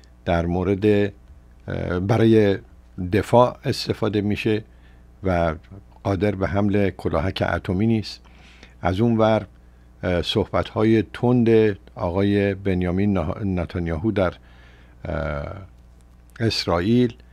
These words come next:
در رابطه با همین، یعنی یکی از، اه، واقعاً بهانه‌ها و دستاویزهایی که وجود داره در زمینهٔ مخالفت با برجام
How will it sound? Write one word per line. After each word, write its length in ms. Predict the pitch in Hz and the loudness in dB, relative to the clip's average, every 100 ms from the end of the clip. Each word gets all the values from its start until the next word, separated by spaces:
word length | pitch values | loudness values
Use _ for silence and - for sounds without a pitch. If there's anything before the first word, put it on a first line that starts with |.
| - - - - - 87 85 | -20 -20 -20 -20 -12 -6 -2
در 180 | 90 | 0
رابطه 380 | 90 92 85 - | 0 -2 -2 -2
با 140 | 107 95 | -2 -2
همین، 640 | - - 165 131 78 85 | -2 0 2 2 0 -4
یعنی 200 | 95 98 | -4 0
یکی 300 | 117 139 - | 2 2 0
از، 320 | 156 117 107 - - - - - - - | -2 -4 -6 -10 -20 -20 -20 -20 -16 -6
اه، 440 | 104 95 95 92 98 110 - - - - - | -2 0 -2 -4 -6 -8 -14 -20 -20 -14 -2
واقعاً 460 | 107 98 110 123 - - - - - - - | 0 2 2 0 -4 -14 -20 -20 -20 -20 -8
بهانه‌ها 1040 | 101 104 90 104 104 92 117 131 101 82 | -2 0 2 2 2 2 2 2 2 -2
و 220 | 95 80 - - - - - - - | -4 -4 -6 -14 -20 -20 -20 -20 -4
دستاویزهایی 760 | 98 95 - 101 98 - 143 117 | 0 0 0 0 0 0 0 0
که 140 | 117 | -2
وجود 460 | 98 104 113 156 143 | -2 0 2 2 4
داره 240 | 107 95 | 2 2
در 260 | 90 85 80 - - - - - | 0 0 -2 -12 -20 -20 -20 -8
زمینهٔ 520 | 110 95 92 92 92 | -2 0 2 0 0
مخالفت 640 | 90 85 92 85 - 87 - | -2 -2 -4 -2 -2 -2 -2
با 260 | 87 80 - - - - - - - 95 | -4 -4 -8 -20 -20 -20 -20 -20 -18 0
برجام 840 | 101 92 90 90 107 113 135 143 | 2 2 0 0 2 2 2 -2